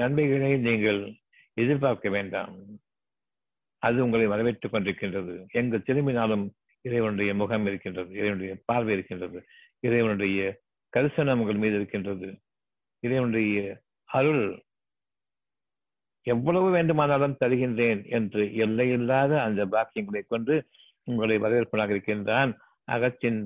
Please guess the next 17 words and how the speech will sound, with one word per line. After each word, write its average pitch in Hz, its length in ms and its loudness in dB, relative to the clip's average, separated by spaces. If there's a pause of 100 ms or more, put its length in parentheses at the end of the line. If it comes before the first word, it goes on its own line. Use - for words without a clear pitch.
பார்வையின் 110 540 0
பக்கம் 101 340 -4
திரும்பும் 101 360 -2
பொழுது, 101 320 0 (480)
அமைதியின் 120 600 0
பார்வையின் 101 280 -2
பக்கம் 98 220 -8
திரும்பும் 101 320 -4
பொழுது, 95 280 -8 (520)
அருபமான 151 500 2 (140)
அந்த 123 160 0
வாழ்க்கையை 117 520 2 (160)
உங்களுடைய 113 420 2
இறைவன் 120 360 2
உங்களுக்காக 107 460 0 (500)
ஒவ்வொருவருக்கும் 139 540 2
அமைச்சிருக்கின்றான். 104 720 -4